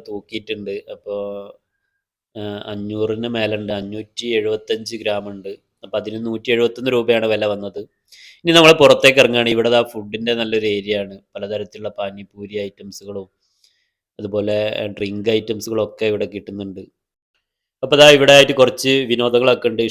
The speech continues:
ഷൂട്ടിംഗ്, അതുപോലെ ഈ ഒരു ഗ്ലാസ് എറിഞ്ഞ് കളിക്കുന്ന ഐറ്റംസ്.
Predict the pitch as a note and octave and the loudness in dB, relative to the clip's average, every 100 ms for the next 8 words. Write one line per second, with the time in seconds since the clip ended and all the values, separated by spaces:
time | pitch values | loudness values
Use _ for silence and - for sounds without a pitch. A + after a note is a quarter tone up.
0 | - A2+ A2+ A#2 A#2 A#2 A2 A2+ A2+ A2+ | -4 -6 -6 -8 -4 -4 -2 -2 0 -2
1 | B2 A2+ A2+ A#2 A#2 _ _ _ A#2+ D#3+ | -2 -4 -2 -4 -6 _ _ _ -2 2
2 | - - A#2+ A#2 A#2 A2+ A2+ G#2+ - G#2+ | 2 2 -2 0 -2 -2 -4 -6 -10 -14
3 | - | -14